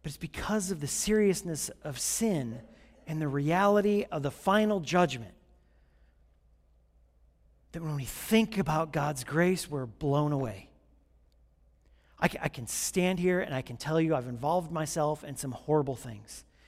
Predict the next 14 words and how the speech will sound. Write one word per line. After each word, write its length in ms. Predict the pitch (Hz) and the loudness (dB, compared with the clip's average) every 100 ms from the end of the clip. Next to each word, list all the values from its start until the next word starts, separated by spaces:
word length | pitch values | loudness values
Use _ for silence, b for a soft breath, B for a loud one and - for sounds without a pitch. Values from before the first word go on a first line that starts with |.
| b | b
in 100 | 139 | -10
sinful 580 | - - 208 208 202 196 | -4 2 2 2 0 -2
things, 440 | 190 180 185 160 B B | 0 0 0 -4 B B
in 100 | 147 | -6
rebellion 480 | 139 123 165 196 185 | -6 0 2 4 4
against 340 | 175 170 156 - | 2 0 -2 -6
God. 280 | 120 92 - _ b b b b - | -8 -10 -18 _ b b b b -10
And 100 | 156 165 | -8 -2
I 140 | 175 | 0
know 460 | 170 196 147 110 - b b | 4 4 4 0 -12 b b
that 120 | 131 | -8
I 140 | 151 151 | -4 -4
deserve 540 | 147 127 147 170 165 | -4 -2 2 2 2
condemnation, 760 | 151 151 139 131 123 110 113 | -2 -2 -2 -6 -8 -10 -12